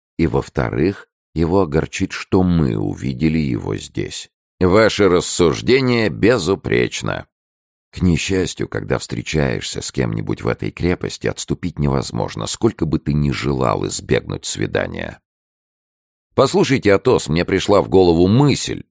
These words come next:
Нужно избавить Арамиса от огорчения, о котором вы только что говорили". "Но как это сделать?" "Я вам сейчас расскажу. А, впрочем,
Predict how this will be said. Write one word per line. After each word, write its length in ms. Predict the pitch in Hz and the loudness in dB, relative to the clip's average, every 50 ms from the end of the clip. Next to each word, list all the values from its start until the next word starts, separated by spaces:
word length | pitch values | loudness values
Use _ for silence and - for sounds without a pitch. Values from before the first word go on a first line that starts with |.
| _ _ _ _ _ | _ _ _ _ _
Нужно 420 | - 101 139 151 127 - 131 135 131 | 2 4 4 4 4 4 4 4 4
избавить 520 | 107 82 85 85 120 90 65 57 53 - | 2 0 2 4 4 4 4 2 0 0
Арамиса 500 | 62 57 64 64 67 64 57 - 62 57 | 0 0 0 0 0 -2 -2 -2 -2 -2
от 100 | - - | -2 -2
огорчения, 680 | 60 55 64 58 - - - - 62 55 55 55 57 | -2 -2 -2 -2 -2 -2 0 0 0 0 0 -2 -2
о 40 | 53 | -2
котором 380 | - 64 - - 58 58 60 55 | -2 -2 -2 0 0 0 0 0
вы 100 | 65 69 | -2 0
только 320 | - - 69 60 - - | 2 2 2 2 0 -4
что 200 | 57 - - 57 | -6 -4 -4 -2
говорили". 580 | 50 60 62 64 57 57 53 50 50 50 - _ _ _ _ _ _ _ _ _ - | 0 2 4 4 4 2 0 -2 -4 -8 -10 _ _ _ _ _ _ _ _ _ -6
"Но 180 | 73 73 71 67 | -2 -2 -2 -2
как 240 | - - 73 - - | -2 -4 -6 -4 -6
это 160 | - - 62 | -6 -6 -6
сделать?" 520 | 57 - - - 90 82 64 - - _ _ _ _ _ _ _ _ _ _ _ _ _ | -8 -6 -2 -2 -2 -2 -2 -6 -12 _ _ _ _ _ _ _ _ _ _ _ _ _
"Я 240 | - - 131 165 175 | 0 2 4 4 4
вам 260 | 160 160 151 143 127 | 4 4 2 2 0
сейчас 560 | - - 92 85 - - - 110 117 - - | -2 -2 -2 -2 -2 0 2 2 2 2 0
расскажу. 760 | 78 76 80 - - - 71 67 57 - - 50 50 50 50 _ _ _ _ _ _ _ _ _ _ _ _ _ _ _ - | 0 -2 -2 -2 -2 -2 -2 -2 -2 -2 -4 -6 -6 -6 -8 _ _ _ _ _ _ _ _ _ _ _ _ _ _ _ -2
А, 200 | - 107 110 107 | 2 4 4 4
впрочем, 960 | - - - 139 160 180 170 - - - - 160 156 151 147 131 107 - - | 2 0 0 2 2 2 0 -2 -2 2 2 4 4 4 2 2 0 -2 -4